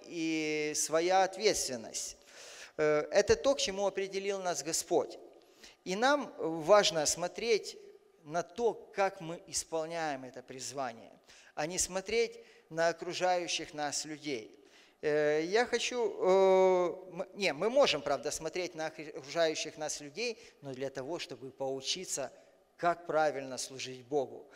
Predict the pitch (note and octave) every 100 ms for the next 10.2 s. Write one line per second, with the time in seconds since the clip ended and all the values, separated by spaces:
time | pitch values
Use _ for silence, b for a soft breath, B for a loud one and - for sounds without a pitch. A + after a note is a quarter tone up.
0 | B B - F3 F3 F3 - - - D3+
1 | D3+ D#3 D3 F#3 A3 A3+ G3+ F#3+ - F3+
2 | F#3 F3+ D#3+ - D#3 D#3 E3 F3+ F3 A#3+
3 | G3+ E3 - - E3 - E3 F#3+ F#3 D#3+
4 | D3 - - _ _ _ _ D3 C#3 C3
5 | B2 A#2+ B2 - - - D3 - G3 D#3+
6 | B2 - - D#3+ F3+ G#3 F#3 E3+ - G3+
7 | G#3 D3+ - - B B B - G3 G3
8 | F3+ D#3 E3 F#3+ G3+ D#3+ D3 F#3+ F#3+ F3
9 | E3+ F#3 F3 D3+ - D#3 C#3 - - G#3
10 | F#3+